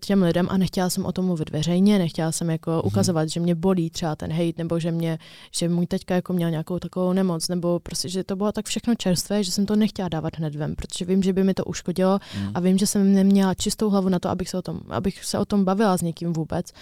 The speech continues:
Speaker 1: A ani moji nejbližší to nevěděli. Myslím, že to viděl Honzi a jenom jako fakt pár lidí v okruhu. A bylo to prostě strašně tmavé období a já mám jako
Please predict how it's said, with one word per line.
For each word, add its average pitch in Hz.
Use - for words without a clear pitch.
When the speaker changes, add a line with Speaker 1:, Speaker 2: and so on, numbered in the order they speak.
Speaker 1:
A -
ani 202
moji 208
nejbližší 196
to 175
nevěděli. 156
Myslím, 175
že 170
to 180
viděl 170
Honzi 190
a -
jenom 180
jako 185
fakt -
pár 180
lidí 175
v -
okruhu. 170
A 180
bylo 196
to 196
prostě 190
strašně 190
tmavé 190
období 180
a 180
já 175
mám 180
jako 190